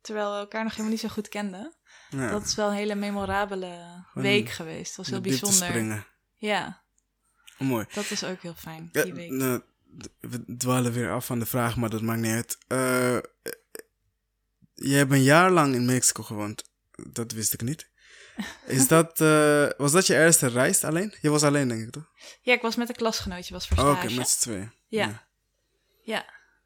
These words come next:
Speaker 1: Dat was wel heel spannend. Ik woonde nog
Speaker 2: Was
Speaker 1: bij
Speaker 2: dat
Speaker 1: mijn ouders en
Speaker 2: oké,
Speaker 1: ging,
Speaker 2: dat is,
Speaker 1: eh,
Speaker 2: dat was
Speaker 1: dat
Speaker 2: je
Speaker 1: doen.
Speaker 2: allereerste, je allereerste, zeg maar, grote reis alleen, als het ware.
Speaker 1: Eh, nee, ik ben ook een keer toen ik twaalf was naar de Filipijnen geweest in mijn eentje.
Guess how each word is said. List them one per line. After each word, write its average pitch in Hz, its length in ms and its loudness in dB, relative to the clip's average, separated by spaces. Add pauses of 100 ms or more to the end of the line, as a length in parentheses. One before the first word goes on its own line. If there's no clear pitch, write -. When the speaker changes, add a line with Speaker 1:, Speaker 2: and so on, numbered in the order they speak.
(1000)
Speaker 1:
Dat 202 160 -4
was 196 200 -4
wel 180 360 -4
heel 190 200 -8
spannend. 180 400 -10
Ik - 60 -20
woonde 180 180 -8
nog 139 80 0
Speaker 2:
Was 147 100 6
Speaker 1:
bij 175 100 6
Speaker 2:
dat 190 120 2
Speaker 1:
mijn 185 120 2
ouders 196 380 -6
en - 120 -8
Speaker 2:
oké, 151 140 4
Speaker 1:
ging, 143 120 0
Speaker 2:
dat 139 100 2
is, 135 80 0
Speaker 1:
eh, - 140 -2
Speaker 2:
dat 151 120 2
was 165 100 8
Speaker 1:
dat - 100 6
Speaker 2:
je 156 60 4
Speaker 1:
doen. 117 80 6
Speaker 2:
allereerste, 131 840 2 (1200)
je - 120 -8
allereerste, 127 460 2
zeg 123 140 -2
maar, 120 180 -6
grote 120 300 -4
reis 107 300 -4
alleen, 101 380 -8 (440)
als - 120 -8
het - 140 -18
ware. 247 880 0
Speaker 1:
Eh, 247 60 -2
nee, 320 160 6
ik 262 60 -2
ben 320 200 2
ook 359 160 0
een 370 120 -6
keer 285 220 0
toen 262 160 -2
ik 262 100 -4
twaalf 294 440 4
was - 480 -2
naar 226 180 -2
de 226 60 -8
Filipijnen 247 560 0
geweest 180 440 -8
in 180 80 -8
mijn 175 140 -8
eentje. 170 560 -10